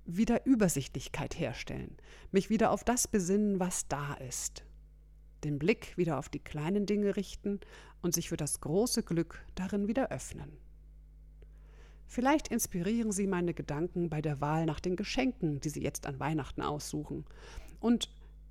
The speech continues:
erinnern sich auch daran, wenn Sie etwas geschenkt bekommen.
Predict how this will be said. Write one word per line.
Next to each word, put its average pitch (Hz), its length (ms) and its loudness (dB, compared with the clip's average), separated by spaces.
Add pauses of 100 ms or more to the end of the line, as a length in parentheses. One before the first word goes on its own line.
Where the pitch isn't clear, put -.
(160)
erinnern 262 360 4
sich 240 220 0
auch - 100 -6
daran, 202 560 0 (220)
wenn 190 260 2
Sie 190 140 2
etwas - 320 -4
geschenkt 269 400 -4
bekommen. - 480 -6